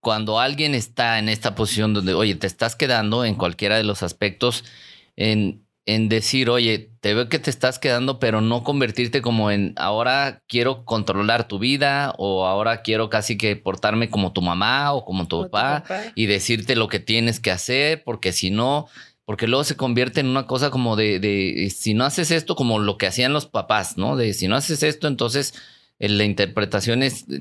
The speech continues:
Speaker 1: cariño condicionado, le llamo yo, ¿no?
Speaker 2: Claro.
Speaker 1: En, ¿hasta dónde es donde uno se, se puede involucrar y cómo? Y hasta dónde también decir, "Oye, he estado tratando de impulsar, he estado tratando de, de, de, de ver que la otra persona empiece a moverse, a crecer y todo,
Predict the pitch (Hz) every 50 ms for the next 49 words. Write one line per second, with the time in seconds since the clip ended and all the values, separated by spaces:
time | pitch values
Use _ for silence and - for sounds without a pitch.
0 | - - 107 101 104 117 120 127 135 135 135 139 139 135 135 123 - - - -
1 | 110 104 101 98 104 - - 98 95 107 113 110 104 98 92 87 92 85 90 87
2 | 87 87 87 85 82 76 71 67 - 64 73 - 175 180 180 180 175 - - _
3 | - - 101 104 98 - - 110 107 - 120 117 120 135 151 170 170 170 160 165
4 | 175 170 175 - 131 120 117 117 117 113 120 135 147 160 160 151 - 123 113 -
5 | - _ _ _ _ _ - - 107 - - - 131 143 147 156 160 156 139 135
6 | 120 113 110 104 104 - 123 135 151 165 165 - - - 123 113 - _ - 131
7 | 139 151 165 180 202 262 - _ _ _ _ _ _ - - 110 113 104 - -
8 | 104 104 110 120 127 147 156 - 139 113 110 113 117 123 131 139 131 - 135 120
9 | 120 120 123 127 117 - - - - - - _ _ _ _ _ _ _ _ -
10 | - - 110 110 - - 131 135 151 156 156 - 131 123 - - 127 123 135 147
11 | 151 156 147 147 135 117 - 110 107 101 - 123 110 117 117 123 120 117 - 123
12 | 127 127 - 135 113 110 - - 110 127 127 139 139 131 127 120 113 110 95 104
13 | 107 101 98 98 85 69 98 101 95 92 90 95 92 92 87 - - 85 90 95
14 | 104 95 92 110 123 135 139 139 - - 123 110 104 101 104 104 - 135 131 -
15 | 110 - - 117 110 123 127 127 113 - - 117 117 113 123 127 123 113 101 98
16 | 107 110 120 131 117 113 98 98 92 113 120 120 120 117 - 110 117 131 135